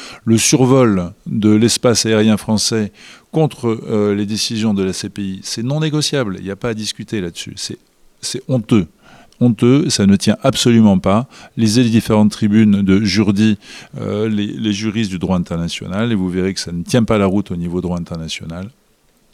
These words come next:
Et bien entendu, suivons l'exemple du gouvernement néerlandais qui, en début de semaine, a dit qu'il n'y aurait plus de commerce direct entre les entreprises de,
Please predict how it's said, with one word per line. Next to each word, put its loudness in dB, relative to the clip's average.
Et 0
bien 4
entendu, 2
suivons 2
l'exemple 2
du 0
gouvernement 2
néerlandais 4
qui, -2
en 2
début 4
de 6
semaine, -2
a 0
dit 0
qu'il 2
n'y 8
aurait 4
plus 2
de 4
commerce 4
direct 2
entre -2
les 0
entreprises 0
de, 2